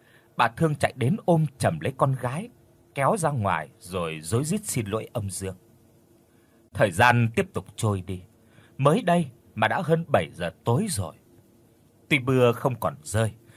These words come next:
nhưng bầu không khí thì vẫn hết sức u ám. Cũng may, đúng lúc ấy thì bà Lý đã được người trong bệnh viện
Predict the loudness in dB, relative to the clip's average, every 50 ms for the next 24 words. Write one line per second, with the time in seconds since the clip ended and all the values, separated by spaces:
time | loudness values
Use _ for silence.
0 | -20 -16 _ -2 -2 0 4 6 6 6 6 4 0 0 0 -2 -2 -2 0 0
1 | -2 -4 -6 -6 -4 -4 -4 -4 -2 -2 -4 -4 -4 -6 -6 -8 -8 -10 -10 -8
2 | -6 -6 -6 -6 -8 -10 -12 -12 -12 -14 -16 _ _ _ _ _ _ _ _ _
3 | _ _ _ _ _ _ _ _ _ -2 -2 0 2 2 2 2 0 -2 -10 -18
4 | _ _ _ _ _ _ _ 0 2 2 2 2 0 0 0 0 0 0 -2 -4
5 | -4 -2 0 0 0 0 0 0 0 0 -2 -4 -6 -6 -6 -4 -2 -2 0 2
6 | 2 0 0 -2 -2 -2 -4 -6 -6 -8 -8 -8